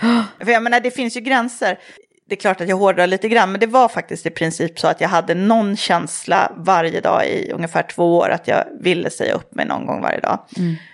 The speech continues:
Speaker 1: Och sen så inser jag, det, det kan ju en, en person som jag på något sätt trycka bort och hantera och förstå rent rationellt.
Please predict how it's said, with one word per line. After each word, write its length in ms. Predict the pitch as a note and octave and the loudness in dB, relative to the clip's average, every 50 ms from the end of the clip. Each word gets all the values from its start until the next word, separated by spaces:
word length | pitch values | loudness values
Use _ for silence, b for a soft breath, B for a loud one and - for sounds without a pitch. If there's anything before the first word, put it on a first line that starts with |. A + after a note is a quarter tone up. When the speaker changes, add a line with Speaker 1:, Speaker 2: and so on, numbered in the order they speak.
| B B B B _ _ _ _ _ _ | B B B B _ _ _ _ _ _
Speaker 1:
Och 160 | - A#3 G#3 | -2 0 0
sen 220 | - - F#3+ F3+ F3+ | 2 2 2 2 2
så 80 | - | 2
inser 280 | G3+ F#3 F3+ E3 - E3+ | 2 2 2 2 0 0
jag, 120 | D#3+ - - - _ _ _ _ _ _ _ _ | 0 0 -2 -6 _ _ _ _ _ _ _ _
det, 360 | F#3 F#3 G#3+ G#3 F3+ - - - - - | -4 0 0 0 0 -2 -10 -16 -18 -18
det 320 | - - - F3+ G3 G3+ | -16 -16 -4 0 0 0
kan 260 | G3+ G3+ G#3+ G3+ G3 | 0 2 0 0 2
ju 60 | F3+ | 4
en, 220 | F3 E3+ - E3+ - - - - _ _ _ _ _ _ - | 4 4 2 0 -2 -10 -16 -20 _ _ _ _ _ _ -4
en 160 | - F3+ F3+ | -4 -2 -2
person 320 | - F#3+ F3 - E3+ E3+ | -2 -2 0 0 0 0
som 140 | F3 E3+ E3 | -2 -2 0
jag 300 | D#3+ D#3+ - - - _ | 0 2 0 0 -4 _
på 80 | - F#3+ | -4 -2
något 220 | F3 E3+ E3 - | -2 -2 -2 -2
sätt 180 | - E3 E3 - | -4 -4 -4 -4
trycka 260 | - F3+ E3+ - F3 | -4 -4 -2 -2 0
bort 300 | G3+ G#3+ G#3 - - - | 0 0 -2 -2 -2 -2
och 60 | E3 | -2
hantera 520 | F3+ F3+ E3 - - C4 B3 A3+ G3+ F#3+ F3+ | -2 -2 -2 0 2 4 4 6 4 4 2
och 80 | E3+ | 0
förstå 380 | - F#3+ F3 - - A3+ G#3 G#3 | -2 -4 -4 0 2 4 4 4
rent 260 | F3 F3 F3+ E3 - | 4 2 0 0 -2
rationellt. 480 | E3+ E3+ - - F#3 G3 G#3 G3 F#3 | -4 -4 -2 -2 2 2 2 2 2